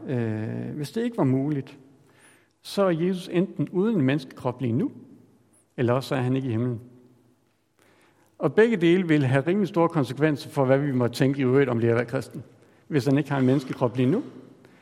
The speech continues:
Fordi så, øh, det, vi bekender os til med kødets opstandelse i trosbekendelsen,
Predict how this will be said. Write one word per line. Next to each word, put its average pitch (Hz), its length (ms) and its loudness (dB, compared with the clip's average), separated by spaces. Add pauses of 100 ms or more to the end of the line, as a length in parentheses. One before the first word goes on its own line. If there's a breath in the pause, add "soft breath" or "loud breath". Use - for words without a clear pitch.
(300 soft breath)
Fordi 147 380 0
så, 165 440 4
øh, 117 260 2
det, 165 100 2
vi 196 60 -2
bekender 165 380 2
os 117 120 0
til 135 300 0
med 127 360 2 (720 loud breath)
kødets 165 420 -2
opstandelse 151 640 -4
i 147 60 -10
trosbekendelsen, 139 800 -4